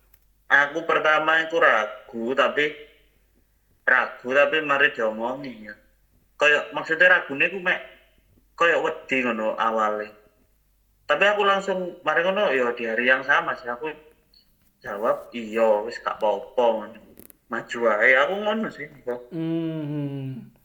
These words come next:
Speaker 2: Jadi setelah awakmu nerima iya iku apa? Masuk pencalonan kah atau ya apa? Ono proses seleksine maneh?
Speaker 1: Aku iku kebetulan memang kurang buat pencalonan, jadi aku langsung,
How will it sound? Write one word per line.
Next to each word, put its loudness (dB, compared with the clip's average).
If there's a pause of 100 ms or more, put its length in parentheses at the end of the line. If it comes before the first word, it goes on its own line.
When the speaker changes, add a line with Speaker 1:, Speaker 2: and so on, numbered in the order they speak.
(120)
Speaker 2:
Jadi 0
setelah 4
awakmu 4 (280)
nerima 0
iya 4
iku 0
apa? 0 (420)
Masuk -2
pencalonan 0 (200)
kah -4
atau -2
ya -6
apa? -10
Ono -2
proses -4
seleksine -4
maneh? -6 (480)
Speaker 1:
Aku 0
iku 4 (920)
kebetulan 0
memang -4
kurang 0
buat -6
pencalonan, -4
jadi -2
aku -6
langsung, -4